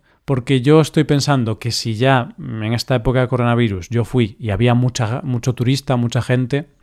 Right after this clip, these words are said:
el año que viene, cuando haya menos restricciones, haya muchos más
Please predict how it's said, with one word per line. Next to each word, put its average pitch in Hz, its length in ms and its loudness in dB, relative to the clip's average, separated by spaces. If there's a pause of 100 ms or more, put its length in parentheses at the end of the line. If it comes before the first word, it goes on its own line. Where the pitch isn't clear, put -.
(140)
el 120 140 -4
año 127 240 0
que 135 80 0
viene, 127 400 4
cuando 101 840 -4
haya 110 200 -2
menos 113 240 0
restricciones, 123 1200 -2
haya 110 220 -4
muchos 113 320 -2
más 113 420 -2